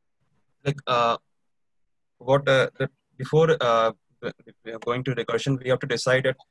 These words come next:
what, what is the, what should be the base condition, and, uh, and what will be the states of my, uh, what will be, what will be, what will be the parameters of my recursion.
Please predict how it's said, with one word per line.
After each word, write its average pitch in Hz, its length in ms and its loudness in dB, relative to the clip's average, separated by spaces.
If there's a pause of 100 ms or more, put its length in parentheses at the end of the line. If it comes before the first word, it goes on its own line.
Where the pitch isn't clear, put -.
(260)
what, 123 220 2
what 123 200 2
is 143 120 2
the, 139 220 -2 (340)
what 127 180 0
should 139 140 -2
be 143 80 2
the 135 100 2
base 127 240 -2
condition, 117 540 -6 (1600)
and, 113 360 -2
uh, 113 200 4 (920)
and 120 180 -4
what 143 240 2
will 139 100 2
be 143 80 2
the 143 140 2
states 143 360 0
of 127 120 -2
my, 127 340 0 (360)
uh, 113 80 -2 (160)
what 127 160 -4
will 135 100 0
be, 143 140 2
what 127 260 -2
will 135 80 -6
be, 135 60 0
what - 120 -6
will 120 120 -4
be 135 160 -4
the 131 220 -2
parameters 123 440 -4
of 143 80 -10
my 123 80 0
recursion. 104 420 -4